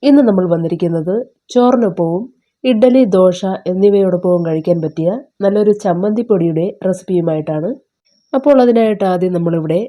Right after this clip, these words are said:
ഒരു അടിക്കട്ടിയുള്ള ചീനച്ചട്ടി അടുപ്പത്തേക്ക് വെച്ചിട്ടുണ്ട്. ശേഷം അതിലേക്ക് മൂന്ന് കപ്പ് അളവിൽ തേങ്ങ ചിരകിയത് ഇട്ട് കൊടുക്കാം. കപ്പിൻ്റെ അളവെന്ന് പറയുന്നത്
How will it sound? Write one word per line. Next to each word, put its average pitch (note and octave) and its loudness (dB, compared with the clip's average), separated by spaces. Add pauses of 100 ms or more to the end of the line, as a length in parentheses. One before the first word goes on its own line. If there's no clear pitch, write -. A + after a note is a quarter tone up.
(180)
ഒരു A3+ 2
അടിക്കട്ടിയുള്ള G#3+ 2 (120)
ചീനച്ചട്ടി G3 2
അടുപ്പത്തേക്ക് E3 -2
വെച്ചിട്ടുണ്ട്. D#3 -4 (520)
ശേഷം C#4 4
അതിലേക്ക് D#3 -4 (240)
മൂന്ന് C4+ 2
കപ്പ് F#3 -2
അളവിൽ D#3 -2 (460)
തേങ്ങ B3+ 6 (120)
ചിരകിയത് E3 0 (140)
ഇട്ട് E3 -6
കൊടുക്കാം. E3+ -4 (540)
കപ്പിൻ്റെ C4+ 4
അളവെന്ന് G3+ 2
പറയുന്നത് E3 -2